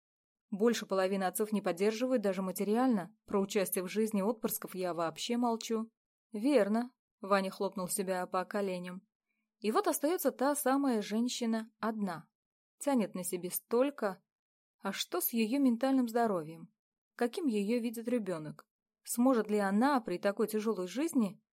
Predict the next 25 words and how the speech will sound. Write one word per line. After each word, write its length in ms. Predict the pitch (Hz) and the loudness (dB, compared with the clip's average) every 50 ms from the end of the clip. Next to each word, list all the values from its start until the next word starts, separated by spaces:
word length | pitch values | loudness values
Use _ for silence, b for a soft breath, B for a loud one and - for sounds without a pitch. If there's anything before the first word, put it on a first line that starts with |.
| _ _ | _ _
сохранить 520 | - - 196 190 - 196 196 226 254 - | -4 -4 -4 -2 -2 -2 0 -2 -2 -4
хорошее 400 | - 214 190 185 180 - - 180 | -4 -4 -2 -2 -2 -4 -4 -4
отношение 480 | 170 - 190 185 - - 208 190 175 165 | -4 -4 -8 -8 -4 -4 -4 -2 -2 -4
к 80 | - | -2
отцу 260 | - - - - 233 247 | -2 -2 -2 -2 -2 -2
ребёнка 500 | 240 220 185 196 175 160 156 - 170 _ _ _ _ _ _ _ _ | -2 -2 -2 -4 -6 -6 -10 -14 -16 _ _ _ _ _ _ _ _
и 80 | - 226 | 0 2
не 100 | 220 220 | 4 4
настроить 420 | 226 233 233 - 254 233 196 165 | 4 4 2 2 2 2 0 0
дитя 300 | 156 196 202 - 214 175 | -2 -6 -2 0 0 0
против 360 | - - 190 185 185 - - | 0 -2 -6 -6 -6 -6 -2
него? 360 | - 233 240 220 190 160 151 _ _ _ _ _ _ _ _ _ _ _ _ _ _ _ _ _ _ _ | -2 -2 0 -2 -4 -6 -8 _ _ _ _ _ _ _ _ _ _ _ _ _ _ _ _ _ _ _
Против 360 | - 247 247 247 254 277 262 - | 4 4 4 6 4 2 -4 -6
всех 280 | - - - 285 - - | -8 -4 -4 -4 0 2
мужчин. 480 | 220 240 247 - - 202 156 156 - _ _ _ _ _ _ _ _ _ _ _ _ _ | 0 0 0 -2 -6 -8 -8 -10 -12 _ _ _ _ _ _ _ _ _ _ _ _ _
Уделить 380 | - 196 185 190 226 233 254 240 | -8 -6 -2 0 2 2 2 0
своему 340 | - 214 214 214 214 214 214 | 0 0 2 2 2 0 -2
сыну 400 | - - - 277 285 269 233 208 | -2 -2 0 0 2 2 2 2
или 240 | 196 202 190 190 185 | 2 0 0 0 0
дочери 420 | 170 196 233 254 - - 226 214 | 0 0 0 0 -2 -2 -2 -2
время 340 | 185 175 196 208 226 226 202 | -2 0 0 0 2 0 0
после 280 | - 170 170 - 190 | -2 -4 -6 -6 -8
полного 360 | - - 202 214 214 202 185 180 | -6 -4 -4 -2 -2 -2 -4 -4
трудового 600 | - - 170 175 180 185 185 202 202 202 214 214 | -6 -6 -2 -2 -2 -2 -2 -4 -4 -2 -4 -4
дня. 320 | 214 190 165 151 151 - | -4 -6 -8 -8 -10 -14